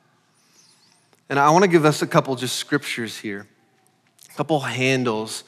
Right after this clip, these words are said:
to kinda know what to do with this, how to, how to walk walk in this place of authenticity. And the first one is Hebrews chapter three, verse thirteen. Throw that up on the screen.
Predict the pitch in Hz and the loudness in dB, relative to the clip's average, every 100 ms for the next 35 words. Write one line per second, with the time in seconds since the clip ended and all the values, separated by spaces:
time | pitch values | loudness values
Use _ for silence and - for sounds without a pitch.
0 | - - _ - - 156 135 135 139 131 | -20 -20 _ -4 2 4 4 6 4 2
1 | - 143 139 131 123 123 117 - 95 - | 0 0 0 -4 -2 -2 -2 -6 -12 -2
2 | 135 139 - 147 143 127 127 - 123 127 | 2 2 2 2 2 0 -6 -12 0 2
3 | 135 - - - - _ _ - 131 143 | 2 0 -16 -20 -20 _ _ -2 2 2
4 | - - 123 104 101 123 - - _ _ | 0 -10 -10 -8 -10 -12 -14 -14 _ _
5 | 131 117 113 107 95 113 104 104 98 - | -2 -2 -4 -8 0 0 0 -6 -14 -14
6 | 98 - 78 123 135 _ _ _ _ _ | -14 -14 -16 -16 -18 _ _ _ _ _
7 | _ _ _ _ - 127 131 180 165 160 | _ _ _ _ -10 -4 2 4 4 4
8 | 147 135 127 - 151 139 135 127 - - | 4 2 -2 -2 -2 0 0 -2 -8 -14
9 | - - _ - 139 - 131 - 131 117 | -20 -20 _ 0 0 2 -4 0 0 2
10 | 120 113 - 113 - - 113 104 202 _ | 0 -2 -4 -4 -4 -8 -8 -8 -12 _
11 | _ _ _ _ _ _ _ _ _ _ | _ _ _ _ _ _ _ _ _ _
12 | _ _ _ _ _ _ _ _ _ _ | _ _ _ _ _ _ _ _ _ _
13 | _ _ _ _ _ _ _ _ - 135 | _ _ _ _ _ _ _ _ -8 0
14 | 127 - 117 117 110 107 - - 120 113 | 2 2 0 -4 -4 -6 -10 -10 -6 -6
15 | 113 110 | -6 -10